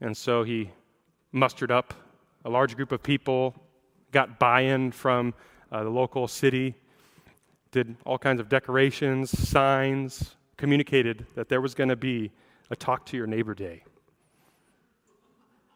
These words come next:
And so, as the days came forward, he got more and more excited, that the p-, city of Seattle would actually talk to each other, and it was gonna be amazing.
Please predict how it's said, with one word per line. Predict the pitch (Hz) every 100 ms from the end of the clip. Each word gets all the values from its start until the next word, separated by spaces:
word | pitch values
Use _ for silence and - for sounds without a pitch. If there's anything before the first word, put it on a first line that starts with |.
| _ _ _ _ _ _ _ _ _ _ _ _ _ _ _ _ _ _ _ _ _ _ _ _ _ -
And | 95
so, | - 117 117 117 113 _ _ 127
as | 107
the | 110
days | 123 123 123
came | - 131 113
forward, | 127 127 123
he | 127
got | 117
more | 113 113 123
and | 120
more | 120
excited, | 117 - 120 113 117 110 104 _ _ _ _ _ -
that | 110 110 -
the | -
p-, | - -
city | - - 143 139
of | -
Seattle | 131 123 123 117
would | 107
actually | 120 - 120
talk | - 123 101 -
to | 107
each | - 107
other, | 92 92 98 _ _ _ _ _ _
and | 107
it | 104
was | 101
gonna | 110 98
be | 101
amazing. | 101 107 92 80